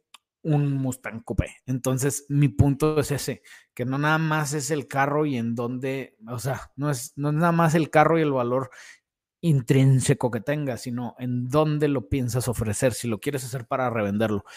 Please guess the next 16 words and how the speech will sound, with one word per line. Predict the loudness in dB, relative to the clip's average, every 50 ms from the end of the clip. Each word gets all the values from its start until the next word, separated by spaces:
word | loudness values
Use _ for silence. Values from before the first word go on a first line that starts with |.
| -20 -20 -20 _ _ 2
Piensa | 4 4 6 6 6 4
en | 4 4
eso, | 2 4 4 2 2 0 -6
sí | -6 0 4 4 4
es | 6 4
una | 4 4 4
buena | 4 4 2 0
plataforma, | -2 -2 -4 -4 -6 -8 -6 -6 -6 -6 -6
sí | -6 -6
tiene | -4 -2 -2 0
mucha | 0 0 -2 -4 -6 -8
historia, | -4 -2 -2 -2 -2
sí | -4 -2 0 4
lo | 6 6 6
buscan | 6 4 2 2 0 0 0 2
ya, | 2 0 0 -2